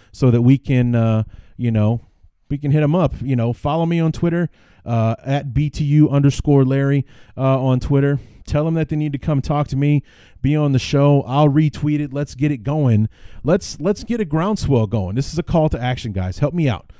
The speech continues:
Let's, uh, let's see if we can't get, uh, one of our Chicago Bears on the, uh, on the show before the season gets started. I would love to talk to Anthony Miller. I would love to talk to Akeem Hicks or anybody you guys think that we should, uh, have on the show, man. I just,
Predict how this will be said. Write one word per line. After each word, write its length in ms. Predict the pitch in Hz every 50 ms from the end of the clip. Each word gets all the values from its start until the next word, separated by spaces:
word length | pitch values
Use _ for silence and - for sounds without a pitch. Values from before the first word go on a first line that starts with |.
| - - - _ _ -
Let's, 280 | 101 113 127 127 - -
uh, 160 | 180 165 160 147
let's 200 | 156 - - -
see 120 | - 208
if 160 | 190 165 -
we 80 | 196 185
can't 320 | 147 - 190 185 175 165
get, 400 | 120 147 175 175 156 - - -
uh, 240 | 143 139 131 123 123
one 220 | 123 127 135 135 127
of 100 | 120 127
our 140 | 123 117
Chicago 480 | 110 - - - - 123 120 117 110 113
Bears 420 | 95 117 113 110 104 98 - - - _ _ _ _ _ _ -
on 240 | - 117 117 113 113
the, 220 | 113 113 110 107 104
uh, 120 | 104 104
on 200 | 104 120 117 110
the 60 | 107
show 300 | 101 - - 120 107 101
before 360 | 95 92 101 - - 120 110
the 60 | 101 101
season 480 | - - 123 110 104 101 101 95 92 - _ _ _ _ _ _
gets 180 | - 110 95 -
started. 300 | - - 117 101 95 95
I 80 | 117
would 160 | 131 131 107
love 240 | 110 113 127 151 151
to 60 | 135
talk 280 | 131 - 127 113 101 -
to 80 | - 98
Anthony 320 | 101 98 95 - 104 98
Miller. 220 | 95 90 90 - -
I 80 | 92
would 180 | 101 98 98 92
love 380 | 104 110 113 120 127 139 131 127
to 60 | 131
talk 280 | - - 135 123 120 -
to 100 | - 123
Akeem 340 | 117 - - 139 139 127 131
Hicks 200 | 139 139 - - - - - - _
or 180 | - - 139 185
anybody 360 | 220 233 226 202 233 233 220
you 160 | 208 214 233
guys 320 | 202 226 226 220 208 - -
think 280 | - 226 226 202 -
that 160 | - 202 185
we 160 | 165 175 185 180
should, 440 | - - - 226 202 117 87 - - - _ _ _ _ -
uh, 260 | - 139 135 135 135
have 240 | 131 135 151 160 156
on 160 | 151 160 156
the 60 | 139 123
show, 340 | - - - 196 180 127
man. 220 | 98 98 104 101 113
I 160 | 117 123 123
just, 340 | 117 113 131 135 - -